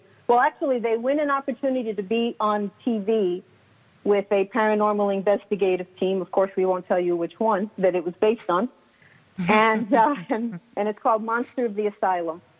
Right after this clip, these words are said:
Speaker 1: And the second one is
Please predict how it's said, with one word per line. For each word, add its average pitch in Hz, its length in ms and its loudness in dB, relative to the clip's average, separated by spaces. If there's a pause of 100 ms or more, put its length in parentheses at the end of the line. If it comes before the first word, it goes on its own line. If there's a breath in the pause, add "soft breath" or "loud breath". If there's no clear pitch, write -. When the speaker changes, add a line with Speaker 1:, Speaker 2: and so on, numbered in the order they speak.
(1160)
Speaker 1:
And 208 500 0
the 202 160 -4
second 247 360 0
one 233 520 -2 (120)
is 214 440 2